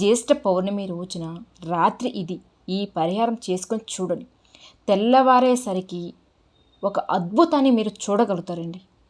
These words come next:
మనకున్న సమస్య నుంచి బయటపడతారు కూడా, అలాగే కష్టాల నుంచి మనం చాలా ఈజీగా బయటికి రాగలుగుతాం కూడా అని కూడా చెప్పుకోవచ్చు. కాబట్టి మీరు తప్పకుండా ఈ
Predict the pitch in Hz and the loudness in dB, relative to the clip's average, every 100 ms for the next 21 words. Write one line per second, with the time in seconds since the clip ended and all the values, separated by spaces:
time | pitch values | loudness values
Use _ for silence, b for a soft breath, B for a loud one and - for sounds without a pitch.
0 | _ _ _ _ _ _ - 226 262 262 | _ _ _ _ _ _ 2 6 6 6
1 | 277 359 370 - 233 302 - 330 294 277 | 4 4 2 2 4 4 4 4 4 2
2 | 262 220 151 175 202 214 190 180 175 175 | 0 -4 -2 -4 -4 -6 -8 -10 -14 -18
3 | - _ 156 165 180 180 175 - 196 - | -20 _ -6 -4 -4 -4 -8 -2 -2 -2
4 | - 269 269 247 240 226 196 185 202 - | -2 0 2 2 0 -4 -4 -6 -8 -6
5 | 190 185 - 196 185 190 233 226 226 B | 0 2 2 0 -8 -4 -4 -4 -6 B
6 | B 165 202 226 294 269 180 214 233 233 | B 2 4 6 4 2 6 8 8 4
7 | 220 175 185 - 190 180 196 190 - - | 0 -4 -4 -4 -2 -2 -4 -10 -12 -18
8 | - - - _ _ - 165 165 185 - | -18 -20 -20 _ _ -6 -6 -2 -4 -2
9 | 202 B B - 392 440 453 294 - - | -6 B B 2 4 4 4 2 2 2
10 | 302 285 214 - | 2 4 0 0